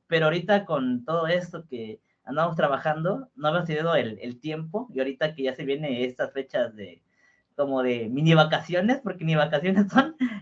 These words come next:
este, poder platicar y tener un poquito más de tiempo y un panorama más estable.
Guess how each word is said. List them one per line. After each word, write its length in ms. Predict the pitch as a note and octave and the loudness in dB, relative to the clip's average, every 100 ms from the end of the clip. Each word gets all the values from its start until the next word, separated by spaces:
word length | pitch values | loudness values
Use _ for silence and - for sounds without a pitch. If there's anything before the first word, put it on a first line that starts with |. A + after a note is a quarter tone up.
| - | -6
este, 460 | B2+ C3 - C3+ | -4 -4 -4 -4
poder 260 | B2+ E3+ G3 | 0 4 4
platicar 420 | A3 - E3 F#3+ | 4 -2 0 0
y 100 | F#3 | 0
tener 200 | D3+ D#3 | -2 -4
un 80 | E3 | -4
poquito 320 | D#3+ D3+ D#3 | -8 -10 -8
más 160 | D3+ D#3 | -6 -4
de 80 | |
tiempo 340 | E3 F#3+ F3+ G#3 | -2 -2 -2 0
y 80 | F3+ | -2
un 120 | D#3+ | 0
panorama 440 | E3 C#3 C#3 D3+ | 2 2 2 2
más 220 | C#3 C3+ | 0 -4
estable. 480 | B2+ - C3+ B2+ A#2+ | -6 -6 -4 -4 -10